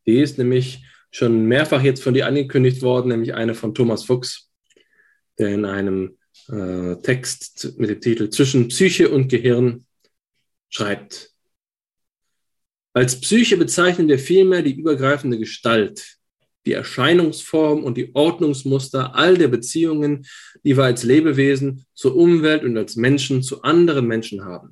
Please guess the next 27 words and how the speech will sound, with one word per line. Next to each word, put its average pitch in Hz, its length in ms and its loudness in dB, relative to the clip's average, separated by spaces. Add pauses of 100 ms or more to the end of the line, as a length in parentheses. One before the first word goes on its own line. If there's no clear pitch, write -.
Diese 170 220 2
Beziehungsformen 131 960 -2
werden 107 200 -4
freilich 127 760 -4 (400)
auch 143 360 0
realisiert 123 1000 0
durch 117 220 -2
neuronale 127 680 0
Prozesse. 131 600 -2 (300)
Sie 135 160 -2
gehen 151 260 4
aber 143 180 -2
keineswegs 147 760 -6
in 170 320 4
ihnen 165 360 2
auf. - 500 -6 (100)
Die 123 80 -2
Psyche 170 320 -2
ist 135 200 -8
kein 160 280 0
verborgener 120 720 0
Innenraum, 110 800 0 (260)
der 131 120 4
im 131 80 2
Gehirn 147 400 0
produziert 131 540 0
wird. 87 200 -10